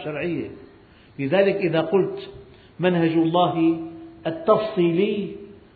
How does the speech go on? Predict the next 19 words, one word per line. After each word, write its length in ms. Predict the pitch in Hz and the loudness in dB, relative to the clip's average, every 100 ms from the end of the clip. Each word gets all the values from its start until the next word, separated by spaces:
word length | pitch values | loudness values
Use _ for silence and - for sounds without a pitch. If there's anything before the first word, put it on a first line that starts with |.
| - - | -20 -4
قد 240 | 156 135 | -4 2
يصل 240 | 190 - 196 | 2 2 -2
إلى 340 | - 165 156 | -2 0 -2
خمسمائة 840 | 170 175 - 165 165 165 165 160 | 0 -2 0 2 2 -2 -2 -2
ألف 200 | 170 160 | -2 2
بند، 480 | 165 165 196 196 165 - - - - - - | 2 4 2 0 -8 -14 -20 -20 -20 -20 -6
يبدأ 340 | 160 165 143 175 | 0 0 2 2
من 240 | 170 160 | 2 -2
فراش 440 | 135 170 175 165 165 | 0 2 2 2 0
الزوجية 840 | 117 151 156 143 185 180 190 - - - - - - | 0 2 0 2 2 4 2 0 -14 -18 -20 -20 -12
وينتهي 480 | 135 156 160 156 147 | -6 -4 -4 -4 -4
بالعلاقات 640 | 143 139 143 143 - 160 160 | -4 -6 -6 -6 -6 -6 -6
الدولية"، 640 | 135 147 151 185 156 135 - - - - - - _ _ _ _ - | -6 -6 -4 -6 -8 -12 -18 -20 -18 -18 -18 -20 _ _ _ _ -12
فأنت 300 | 180 180 - | -8 -6 -2
إذا 280 | 170 156 147 | 0 2 0
كنت 540 | 156 165 - 139 139 123 - - - - - | -2 -4 -4 -6 -8 -12 -20 -20 -20 -20 -20
حريصاً 540 | - 151 170 233 - 180 | -6 -2 2 2 2 0
على 420 | 151 156 156 135 | 2 0 0 0
سلامتك 680 | 151 147 143 127 120 135 135 | -2 0 -2 -4 -6 -6 -8